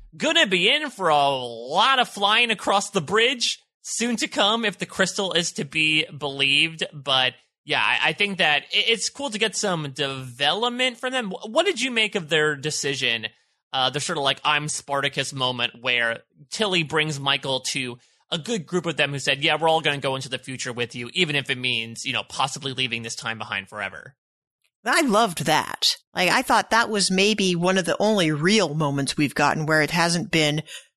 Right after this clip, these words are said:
Speaker 2: like, "Now you must know everything about this character and who they are, and we're going to just dump all this information on you." This felt a little more organic, and I think certainly in other Star Trek series, if a moment like that occurred,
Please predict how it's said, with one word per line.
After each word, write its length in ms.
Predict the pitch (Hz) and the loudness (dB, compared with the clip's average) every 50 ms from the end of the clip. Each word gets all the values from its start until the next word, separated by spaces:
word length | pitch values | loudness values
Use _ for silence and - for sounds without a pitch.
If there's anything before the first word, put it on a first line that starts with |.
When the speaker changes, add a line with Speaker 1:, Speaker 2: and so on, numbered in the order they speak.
| _ _ _ _ _ - | _ _ _ _ _ -8
Speaker 2:
like, 220 | 160 156 151 - _ _ _ _ _ _ _ _ _ _ _ _ _ _ | -6 -6 -6 -8 _ _ _ _ _ _ _ _ _ _ _ _ _ _
"Now 340 | - 156 170 185 196 208 202 | -4 0 2 4 4 4 4
you 200 | 202 175 185 190 | 4 2 2 4
must 260 | 196 190 190 185 - | 4 4 4 2 2
know 360 | 175 175 185 190 190 190 190 190 | 2 4 4 4 4 4 4 4
everything 500 | - 156 170 190 185 - 185 180 180 175 | 4 4 2 2 2 2 2 2 4 4
about 380 | 165 156 165 160 170 165 - | 2 4 4 4 4 2 2
this 180 | 175 165 - - | 2 2 2 2
character 480 | - - 175 165 165 160 - - 165 | 2 2 4 4 4 2 2 2 2
and 140 | 160 156 156 | 2 2 0
who 260 | 156 - 185 180 175 | -2 -2 0 0 2
they 180 | 160 170 156 - | 4 2 2 2
are, 480 | - - 151 156 151 151 147 147 151 151 - - - - | 4 4 4 6 6 6 6 4 2 0 -2 -8 -8 -6
and 140 | - 147 147 | -4 0 0
we're 80 | 156 | 0
going 260 | 151 165 165 151 151 151 | 2 2 2 2 2 0
to 100 | - 156 | -2 0
just 300 | 151 170 160 151 - - 117 131 147 - | 0 2 2 2 0 -2 -4 -8 -6 -4
dump 260 | 175 160 165 160 - | -2 0 0 2 2
all 160 | 165 151 151 | 4 4 4
this 200 | 143 151 151 143 | 2 2 2 2
information 540 | 151 147 147 - 139 147 156 165 156 - 156 | 2 0 -2 0 2 2 2 4 2 2 2
on 220 | 147 131 127 127 127 | 2 2 2 2 2
you." 160 | 135 131 - - - - - _ _ _ - | 0 -2 -2 -6 -10 -20 -20 _ _ _ -6
This 160 | 233 240 - | -4 -2 0
felt 380 | - 247 226 208 185 - - - | 2 2 2 2 0 -2 -4 -2
a 60 | - 185 | 0 2
little 240 | 185 214 214 196 | 4 4 2 2
more 200 | 180 175 170 165 | 2 2 4 4
organic, 460 | 156 151 151 160 151 147 147 147 - - | 2 2 2 2 2 2 2 0 0 0
and 120 | 151 147 | 0 0
I 80 | 156 156 | 0 2
think 320 | - 180 185 185 - - _ _ _ _ _ | 2 2 0 0 -2 -6 _ _ _ _ _
certainly 840 | - - 254 277 233 240 214 214 202 190 185 175 170 - - - _ | -4 0 2 4 4 4 4 4 6 6 6 4 4 2 -2 -4 _
in 160 | - 190 185 - | 0 2 4 4
other 260 | - 180 175 185 180 | 4 4 4 4 2
Star 240 | - - 175 165 160 | 2 2 2 2 2
Trek 220 | - 180 165 - | 2 0 0 2
series, 400 | - - 170 165 156 156 156 147 | 2 4 6 6 6 6 4 4
if 120 | 156 151 | 2 0
a 40 | 165 | 0
moment 280 | 160 156 165 175 165 - | 0 2 2 2 2 2
like 180 | - 147 - | 0 0 2
that 200 | - 147 139 131 | 2 2 2 2
occurred, 600 | 139 139 - - - 175 160 151 143 139 139 143 | 2 0 -2 0 0 2 4 4 4 4 2 0